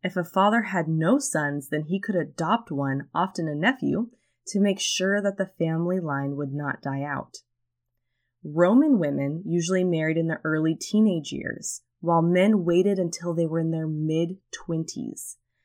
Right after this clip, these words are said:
As a result, the mater familias, mother of the family, was usually much younger than her husband. As was common in Roman society, while men held the formal power, women exerted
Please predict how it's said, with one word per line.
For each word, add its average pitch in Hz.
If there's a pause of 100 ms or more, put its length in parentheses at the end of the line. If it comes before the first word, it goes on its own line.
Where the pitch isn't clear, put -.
(340)
As 190
a 247
result, 165
the 165
mater 196
familias, 139 (100)
mother 180
of 151
the 151
family, 135 (440)
was 175
usually 190
much 170
younger 156
than 151
her 151
husband. 175 (680)
As 190
was 240
common 170
in 170
Roman 156
society, 139
while 156
men 160
held 160
the 147 (120)
formal 202
power, - (280)
women 190
exerted 165